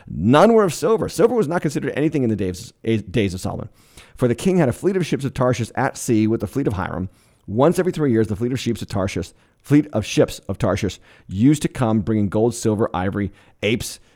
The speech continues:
and peacocks. <laughs> I think that's funny that we have apes and peacocks mentioned, uh, in the biblical text here. Solomon's gathering, um, apes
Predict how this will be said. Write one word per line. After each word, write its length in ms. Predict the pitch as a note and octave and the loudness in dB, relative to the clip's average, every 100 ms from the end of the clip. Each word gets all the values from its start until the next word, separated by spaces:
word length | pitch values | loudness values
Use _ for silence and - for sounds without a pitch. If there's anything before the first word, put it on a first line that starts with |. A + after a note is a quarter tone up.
| - | -8
and 160 | G2+ | -4
peacocks. 460 | - D#3+ A#2 - - - | -2 -2 -4 -10 -20 -18
<laughs> 100 | - - - C3 D5 - - - - A3+ | -4 0 2 2 0 -6 -6 -10 -14 -6
I 120 | - | 0
think 300 | - - D3 | 0 2 0
that's 200 | C3 - | -2 -6
funny 560 | - - B2+ - B2+ - - - | -12 -6 -4 -2 -4 -4 -8 -10
that 120 | - B2 | -2 2
we 100 | B2 | 2
have 160 | G2+ - | 0 0
apes 360 | C3 B2 - - _ _ _ _ _ _ _ - | 0 0 -6 -14 _ _ _ _ _ _ _ -6
and 160 | A2 G#2+ | -4 2
peacocks 420 | C3+ - G#2 - | 2 4 2 2
mentioned, 380 | A2+ A#2 G#2+ E2+ - - - | 0 2 0 -4 -10 -20 -8
uh, 180 | - A#2 | 0 2
in 140 | B2 B2 | 4 2
the 60 | |
biblical 340 | G2 A#2 G2+ A2 | 2 0 -2 -4
text 320 | - B2 - | 2 2 2
here. 180 | A#2 F#2+ - | -2 -2 -6
Solomon's 420 | - C3+ B2+ A2+ E2+ - - | -6 -2 0 0 -4 -16 -8
gathering, 480 | G2+ B2+ A#2+ A2 F#2+ - _ | 2 4 4 0 -4 -10 _
um, 360 | - G2 F2 E2+ - _ _ _ C3 | -6 -4 -4 -6 -12 _ _ _ 0
apes 320 | A#2+ - | 0 0